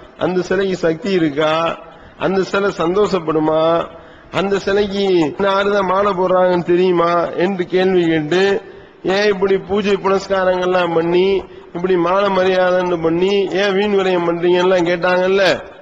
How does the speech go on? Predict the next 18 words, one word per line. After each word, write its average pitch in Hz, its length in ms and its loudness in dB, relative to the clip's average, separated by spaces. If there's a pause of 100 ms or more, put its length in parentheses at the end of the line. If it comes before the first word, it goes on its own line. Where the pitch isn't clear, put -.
(280)
அதே 214 340 0
இது 247 140 0
இந்த 226 160 2
பெரியாருக்கு 208 640 0
இவங்க 196 260 2
மாலை 190 260 0
போடுறதுன்னு 185 460 0
கேட்கலாமா 175 500 0
இல்லையா? 160 680 0 (440)
அந்த 190 240 -2
பெரியார் 202 420 0
சிலை 185 280 -2
தான் 185 180 0
பெரியாரா? 165 840 0 (480)
அந்த 190 260 0
கல்லுக்கு 196 460 0
இது 185 200 0
தெரியுமா? 170 760 0